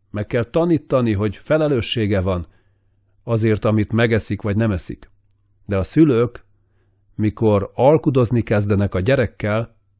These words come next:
amikor előbb ezt teszed, vagy azután, vagy zsarolják a gyereket, mi nem tudjuk, hogy milyen rosszat teszünk a gyerekkel,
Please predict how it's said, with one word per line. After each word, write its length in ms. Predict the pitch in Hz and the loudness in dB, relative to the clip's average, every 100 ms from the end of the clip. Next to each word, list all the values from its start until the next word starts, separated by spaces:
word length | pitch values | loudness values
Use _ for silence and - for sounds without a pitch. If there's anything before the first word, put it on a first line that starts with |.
| _ _ _ _ _ _ _ _ _ _ _ _ _ _ _ _ _ | _ _ _ _ _ _ _ _ _ _ _ _ _ _ _ _ _
amikor 800 | 113 107 107 - 113 113 107 - _ _ _ _ _ _ _ _ _ _ _ - _ _ | -4 -2 -2 0 0 0 0 -6 _ _ _ _ _ _ _ _ _ _ _ -20 _ _
előbb 360 | - 120 123 120 | -8 0 0 2
ezt 220 | 113 - | -2 -4
teszed, 460 | 127 117 123 117 110 | -6 -4 -2 -2 -2
vagy 220 | 92 92 | -4 -4
azután, 640 | 95 113 110 - 120 117 113 _ _ _ - | -2 -2 -2 -4 -4 -4 -6 _ _ _ -8
vagy 420 | 104 98 87 - _ _ _ _ _ _ _ _ _ _ _ | -4 -2 -4 -12 _ _ _ _ _ _ _ _ _ _ _
zsarolják 680 | 110 104 120 123 117 117 113 | -6 0 2 4 2 2 0
a 60 | 120 | 0
gyereket, 580 | 113 117 113 131 123 - _ _ _ | 0 0 0 -2 -6 -10 _ _ _
mi 100 | 110 | -4
nem 220 | 131 143 | 0 0
tudjuk, 360 | 135 113 110 104 | 0 -2 -2 -4
hogy 240 | 113 104 - | -2 -4 -4
milyen 280 | 117 117 107 | -4 -2 -2
rosszat 380 | 123 - 104 | -4 -4 -6
teszünk 520 | - 104 104 98 - - _ _ | -6 -6 -6 -8 -10 -20 _ _
a 120 | 104 | -4
gyerekkel, 600 | 104 110 95 - 90 87 | -2 -2 -4 -8 -8 -10